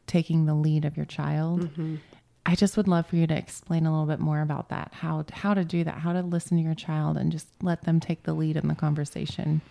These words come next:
Speaker 2: Sure. Um, so unfortunately, I've, I've had the privilege of having this conversation with siblings. That was a lot of what I did in my role prior to what I'm doing now.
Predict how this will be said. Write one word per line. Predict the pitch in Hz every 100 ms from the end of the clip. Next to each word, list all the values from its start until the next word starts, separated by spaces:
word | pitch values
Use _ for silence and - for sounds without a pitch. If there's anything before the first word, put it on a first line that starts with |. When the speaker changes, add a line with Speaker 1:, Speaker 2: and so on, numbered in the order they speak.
| - - -
Speaker 2:
Sure. | - - 190 175 175 - - - - -
Um, | 202 185 165 165 170 _ _ _ -
so | - - 185 175 175 - -
unfortunately, | 180 240 233 190 180 165
I've, | 165 - -
I've | 170 170
had | - 170 156 156 165 - -
the | 165
privilege | - 151 147 151 165 185 - -
of | 165 151 147 - - 165
having | 165 170 165 165
this | 156
conversation | - 156 151 160 151 156
with | 151
siblings. | - 151 147 147 156 - - - - -
That |
was | 170
a | 151
lot | 160 160
of | 156
what | 151
I | 147
did | 147 151 143
in | 147
my | 147
role | 147 147 147 147 151 _ - - -
prior | - 175 160
to | 156
what | 156
I'm | 156
doing | 156 151 143
now. | 147 147 147